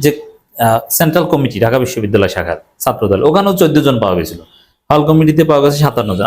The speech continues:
আর কি, খালেদা জিয়াকে কটুক্তিকারী লোক ছাত্রদল নেতা, যদিও এটা নিয়ে আমার আলাদা স্ট্যান্স আছে, সেটা বলেছি। তাহলে কি দেখা গেল, শিবিরকে বলে গুপ্ত, শিবিরকে বলে ছাত্রলীগের লুঙ্গির তলে থাকা রাজনীতি। দেখা গেল যে ওই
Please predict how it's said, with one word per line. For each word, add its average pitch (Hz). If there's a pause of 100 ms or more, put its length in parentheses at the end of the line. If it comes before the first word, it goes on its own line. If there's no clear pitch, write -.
আর 180
কি, 226 (200)
খালেদা 180
জিয়াকে 190
কটুক্তিকারী 170 (100)
লোক 160
ছাত্রদল 123
নেতা, 90 (1400)
যদিও 156
এটা 190
নিয়ে 196
আমার 156
আলাদা 143 (100)
স্ট্যান্স 127
আছে, 104
সেটা 110 (100)
বলেছি। 107 (880)
তাহলে 190
কি 220 (100)
দেখা 139
গেল, 95
শিবিরকে 208
বলে 196
গুপ্ত, 185 (1160)
শিবিরকে 202
বলে 202
ছাত্রলীগের 170
লুঙ্গির 156
তলে 127 (920)
থাকা 117
রাজনীতি। 90 (720)
দেখা 185
গেল 196 (120)
যে 202 (120)
ওই 180